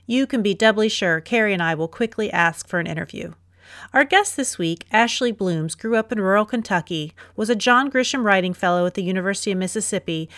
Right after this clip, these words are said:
and worked for Tor dot com, an online magazine that published a wide range of sci-fi, fantasy, short stories, commentary, and pop culture.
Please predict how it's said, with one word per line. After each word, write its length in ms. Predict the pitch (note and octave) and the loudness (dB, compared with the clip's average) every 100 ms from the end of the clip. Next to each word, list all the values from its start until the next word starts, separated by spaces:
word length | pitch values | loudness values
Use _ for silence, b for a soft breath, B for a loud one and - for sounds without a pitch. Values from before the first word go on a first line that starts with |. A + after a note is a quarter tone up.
| B B | B B
and 180 | G#3+ A3 | 0 4
worked 220 | A#3+ B3 | 4 2
for 160 | A#3 | -4
Tor 380 | A3 - C4+ C4+ | -4 0 2 4
dot 280 | C4 A#3+ A#3 | 6 4 2
com, 380 | - F3+ D3+ D#3 | -2 0 0 -2
an 80 | F#3+ | 2
online 420 | B3 C#4 B3 B3 | 2 2 0 2
magazine 600 | A3 G3 G3+ F#3 F#3+ F#3 | 2 2 0 -4 -4 -4
that 120 | F3+ | -6
published 400 | - G3 G3 - | -4 -4 -4 -6
a 100 | F3+ | -6
wide 440 | E3+ F#3+ G#3 A#3 | 0 4 4 2
range 340 | G3+ G3 F#3+ F#3 | 0 0 0 -4
of 80 | E3+ | -8
sci-fi, 560 | - G#3+ A#3 - A#3+ | -2 0 0 0 -2
fantasy, 540 | A#3+ G3+ F#3 F#3 - G3 | 0 -2 -2 -6 -6 -6
short 320 | - F3 F3+ | -2 -2 -4
stories, 500 | - E3 D#3 D#3 - B B _ | -6 -6 -6 -10 -14 B B _
commentary, 920 | - D#4 C#4 A3 G3 E3+ E3+ F3 E3+ | 2 2 2 0 0 2 2 0 -2
and 180 | F#3+ F#3 | -6 -4
pop 260 | F3+ D#3 | -4 -4
culture. 520 | - E3+ D#3 E3 - | -6 -12 -10 -12 -12